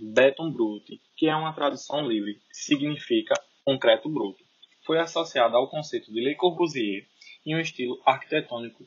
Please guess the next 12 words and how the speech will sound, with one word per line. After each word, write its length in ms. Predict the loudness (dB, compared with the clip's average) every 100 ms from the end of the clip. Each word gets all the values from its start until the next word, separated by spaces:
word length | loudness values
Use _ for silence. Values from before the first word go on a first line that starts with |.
| -8
que 100 | 0
nasceu 340 | 0 2 0
nos 220 | 0 -2
anos 340 | -2 -2 -2 -4 -4
cinquenta. 640 | -6 -4 -6 -8 -10 -20 _ _ _ _ _ _ _ _
Derivando, 1120 | 2 6 4 4 0 0 0 4 4 4 -2 _ _ 0
derivado 580 | 2 4 6 6 6 4
da 80 |
arquitetura 480 | 4 2 -4 -2 -2
moderna 560 | 0 0 0 0 -2 -6 -4
e 80 |
minimalista, 720 | -4 -2 0 0 0 -4 -8